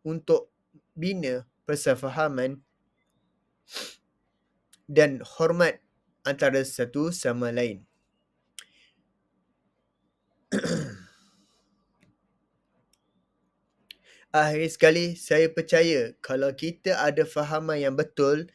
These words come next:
dan saling menghormati, isu ini boleh dilihat secara lebih terbuka dan positif.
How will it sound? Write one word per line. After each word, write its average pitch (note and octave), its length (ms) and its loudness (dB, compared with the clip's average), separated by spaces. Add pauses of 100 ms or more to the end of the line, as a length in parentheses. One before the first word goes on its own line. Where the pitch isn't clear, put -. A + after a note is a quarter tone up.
(440)
dan D3+ 160 2
saling F3 480 0
menghormati, D#3+ 880 -2 (240)
isu D3 240 -6
ini C#3+ 400 -6
boleh C3+ 480 -2 (400)
dilihat C3 480 -4 (160)
secara A#2 320 -6
lebih D3+ 320 -4
terbuka E3 640 0 (320)
dan A#2+ 240 -4
positif. C3+ 720 -4